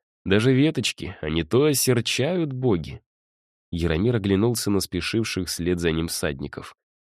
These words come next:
Рыжие косы Агнии выбивались из-под платка, Веда валилась то на один бок, то на другой, однако держалась и даже понукала лошадь.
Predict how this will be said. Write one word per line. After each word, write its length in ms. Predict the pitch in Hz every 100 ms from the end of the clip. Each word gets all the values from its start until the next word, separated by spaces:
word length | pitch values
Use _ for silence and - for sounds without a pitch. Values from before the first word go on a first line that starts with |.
| _ _ -
Рыжие 440 | 87 85 78 76
косы 340 | 71 92 -
Агнии 420 | 87 98 98 101 95
выбивались 680 | 95 98 101 120 90 69
из-под 320 | 73 - 82 -
платка, 520 | 85 80 - 104 113 _ _ _
Веда 520 | 87 85 113 113 110
валилась 560 | 85 82 92 117 104 -
то 140 | 104
на 160 | 107 98
один 320 | 92 113 113
бок, 240 | 113 107
то 140 | - 92
на 100 | 82
другой, 500 | 80 80 92 113 - _ _ _
однако 480 | 80 76 82 98 110
держалась 760 | 117 117 104 135 143 131 -
и 40 | 110
даже 320 | 92 107 110
понукала 580 | 104 117 101 - 113 123
лошадь. 520 | 120 143 - - -